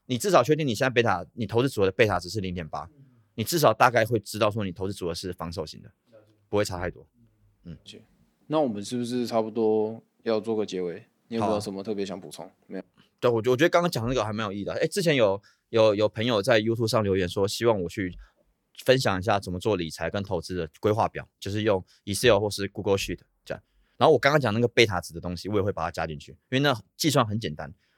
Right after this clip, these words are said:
Speaker 1: 但是它可以帮你做很，就是我刚刚讲的，它没有很精细，但是它可以大致上帮你掌握你现在投资组合跟大盘的关-，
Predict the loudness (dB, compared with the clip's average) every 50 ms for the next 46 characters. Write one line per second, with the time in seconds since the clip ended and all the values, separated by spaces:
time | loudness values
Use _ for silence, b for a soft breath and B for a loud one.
0 | _ _ 2 4 4 4 4 2 2 4 4 4 4 2 2 2 0 -2 0 2
1 | 2 0 0 -2 -8 -10 -10 -10 _ _ _ 2 4 4 4 4 4 2 2 0
2 | -4 -6 -6 -12 _ _ _ _ 0 2 4 6 6 4 4 0 -2 -2 -2 -2
3 | -2 -4 -6 b b b b b b b 2 2 2 2 0 0 2 2 2 2
4 | _ 2 2 2 2 0 -2 -2 -2 0 0 -2 -2 -2 -6 -8 -10 -8 -6 -4
5 | -2 -2 -2 -4 -4 -2 -2 -2 -2 -2 -6 -8 -8 -8 -10 -10 -8 -8 -6 -6
6 | -4 0 0 0 0 -2 -8 -10 -8 -8 -10